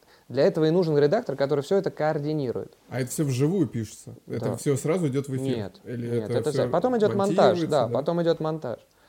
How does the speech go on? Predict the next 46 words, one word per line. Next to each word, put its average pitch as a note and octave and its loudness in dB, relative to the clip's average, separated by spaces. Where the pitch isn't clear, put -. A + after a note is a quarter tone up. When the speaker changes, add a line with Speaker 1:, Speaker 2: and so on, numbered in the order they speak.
Speaker 2:
Но B2 -6
все B2+ -2
равно D#3+ 2
записать F#3 -2
нужно C#3+ -2
как C3 -4
вживую, B2+ -2
типа, - -8
нет A#2+ 0
Speaker 1:
Конечно. D3 0
Speaker 2:
такого, B2+ -2
все, - -6
Speaker 1:
Оно C3+ 2
Speaker 2:
все, F3 0
Speaker 1:
так F3 6
и - 6
делается. A#2+ 4
Speaker 2:
стопэ, G3+ 2
так, C#3 -2
Speaker 1:
Оно C3 4
Speaker 2:
погодите, F3+ 2
туда-сюда, C#3 -6
давайте B2 -4
Speaker 1:
Это E3+ 4
Speaker 2:
перед- A#2+ -2
Speaker 1:
чисто F#3+ 0
технические D3+ -2
остановки, E3 -2
когда, C#3 0
м, A2+ -6
а, B2 -4
происходят C#3 -2
либо D3+ -2
браки D3 0
по C3 -2
звуку, A#2 -8
либо B2+ -4
еще B2 -4
что-то. - -10
Потому - -14
что - -20
часто C3+ -4
бывает, B2 0
что - -6
артист A#2+ -8
исполняет, D3 -2